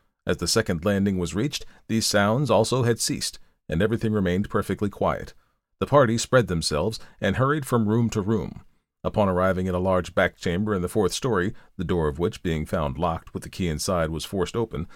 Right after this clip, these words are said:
a spectacle presented itself which struck every one present not less with horror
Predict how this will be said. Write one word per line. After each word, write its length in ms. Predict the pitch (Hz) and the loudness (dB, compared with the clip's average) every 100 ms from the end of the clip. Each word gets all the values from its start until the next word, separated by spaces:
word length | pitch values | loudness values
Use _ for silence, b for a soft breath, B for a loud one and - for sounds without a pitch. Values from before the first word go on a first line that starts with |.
| B - | B -4
a 80 | 113 | -4
spectacle 500 | - 143 107 95 85 | 0 -2 -2 -2 0
presented 420 | 95 87 87 80 | 0 0 -2 -4
itself 460 | 78 - 80 107 90 | -4 0 0 0 -4
which 180 | 92 | -4
struck 300 | - 107 104 | -2 -2 -2
every 240 | - 127 156 | -2 0 2
one 220 | 147 135 | 2 0
present 420 | 139 131 131 - | 2 2 2 0
not 240 | 113 123 80 | 2 2 2
less 260 | 104 - 104 | 0 2 -2
with 100 | - | -2
horror 500 | - 131 80 82 | 2 2 4 0